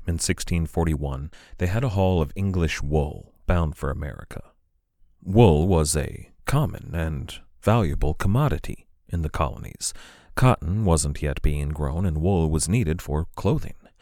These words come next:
Donald G. Shamet writes in Pirates on the Chesapeake, quote,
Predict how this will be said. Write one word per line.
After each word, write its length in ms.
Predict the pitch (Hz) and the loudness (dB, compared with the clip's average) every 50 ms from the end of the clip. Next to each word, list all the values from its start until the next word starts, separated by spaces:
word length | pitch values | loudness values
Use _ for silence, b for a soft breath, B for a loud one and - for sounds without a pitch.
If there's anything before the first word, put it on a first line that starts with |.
| b b b b b b b b b b b - - | b b b b b b b b b b b -8 2
Donald 440 | 110 113 135 165 196 202 190 135 | 4 6 6 6 6 4 4 2
G. 240 | 101 92 98 98 92 | 2 2 4 4 4
Shamet 560 | 87 - - 85 80 78 82 82 73 80 - | 4 4 4 2 4 4 4 2 0 0 0
writes 380 | - 85 90 95 92 - - - | 4 6 6 6 4 2 0 0
in 160 | 82 78 76 | 0 2 4
Pirates 460 | - - 113 117 110 92 85 - - | 2 4 4 2 2 0 0 0 0
on 160 | 90 87 82 76 | 2 2 2 2
the 80 | 71 | -2
Chesapeake, 880 | - - - - 135 - - - - - 73 71 - - - - - _ _ _ _ - | -4 -4 -2 0 0 0 0 0 2 2 2 0 -2 -8 -16 -20 -20 _ _ _ _ -6
quote, 520 | - - 92 78 - - - - - - | 0 2 2 2 0 -2 -10 -18 -18 -18